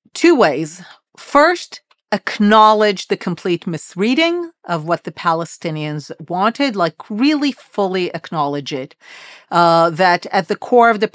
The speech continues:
Palestinian identity is anti-Zionism, and there was no amount of concessions except not existing that Israel could make that would create peace, acknowledge that this remains the core of the Palestinian vision,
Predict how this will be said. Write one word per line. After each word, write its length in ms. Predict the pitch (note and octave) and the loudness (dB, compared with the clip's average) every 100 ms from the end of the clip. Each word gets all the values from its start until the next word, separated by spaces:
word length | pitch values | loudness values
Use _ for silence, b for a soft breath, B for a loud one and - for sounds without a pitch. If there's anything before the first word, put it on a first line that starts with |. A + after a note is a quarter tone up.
| G3 | 2
Palestinian 500 | F#3 F#3+ - F#3 F3 | 0 -2 -8 -6 -4
identity 540 | E3 E3+ E3 D#3+ D#3+ | -2 -2 -2 -2 -4
is 120 | D3+ | -4
anti-Zionism, 1160 | C#3+ F3+ F#3+ - F3+ E3+ D#3+ E3 D#3+ D3+ E3 E3 F#3 | -4 -2 -4 -6 -6 -2 -2 -2 -4 -4 -6 -4 -4
and 160 | F#3+ | 0
there 120 | G3 | 0
was 280 | F#3+ G#3 F3 | 2 0 0
no 400 | F#3+ G#3+ B3 C4+ | 2 4 4 4
amount 480 | A3+ G#3 F#3 F#3+ F#3+ | 0 2 2 0 -4
of 100 | - | -12
concessions 840 | G3 F3 - E3+ - E3+ D#3+ D3 - b b b b _ - | -10 -8 -2 -2 -2 -6 -6 -8 -16 b b b b _ -4
except 580 | G#3 - - B3+ C4 A3 | -4 -4 0 0 0 0
not 320 | G#3 F#3+ F3+ | 4 4 4
existing 840 | E3+ F3 A#3 A#3 - A2+ C#3 D#3 - | 0 0 0 -2 -6 -10 -12 -14 -14
that 340 | E3+ G3 F#3+ | -2 0 2
Israel 440 | A3 A3 F#3+ G3+ F#3 | 2 2 2 0 0
could 280 | - E3+ | -4 -2
make 460 | F3+ F3+ C#3+ C3 - b b b | 0 0 0 -8 -20 b b b
that 140 | G3 E3+ | -2 0
would 240 | F#3 - | -2 -4
create 520 | - F3 D#3+ D#3 - | -8 -6 -6 -8 -12
peace, 480 | - C4 E4 - - b b b | -4 -2 -2 -6 -20 b b b
acknowledge 680 | - F#3 A3+ A3 A3 A#3 F#3 | -6 -4 2 4 6 4 0
that 160 | F#3+ D#3+ | -4 -2
this 280 | G3 - F3+ | -4 -4 -4
remains 580 | F3 F3 F#3 F#3+ D#3+ | -2 0 0 -2 -4
the 100 | C3+ | -10
core 760 | - - - G3+ G#3+ C4+ D4+ D#4 - | -12 -14 -2 2 4 4 2 0 -2
of 140 | G#3+ | 0
the 80 | A#3 | -2
Palestinian 880 | - A#3+ B3 A#3+ - B3+ B3 B3 A3+ | 2 2 2 -4 -4 -2 0 0 0
vision, 520 | B3 A#3+ C#4 C#4+ | 0 0 2 2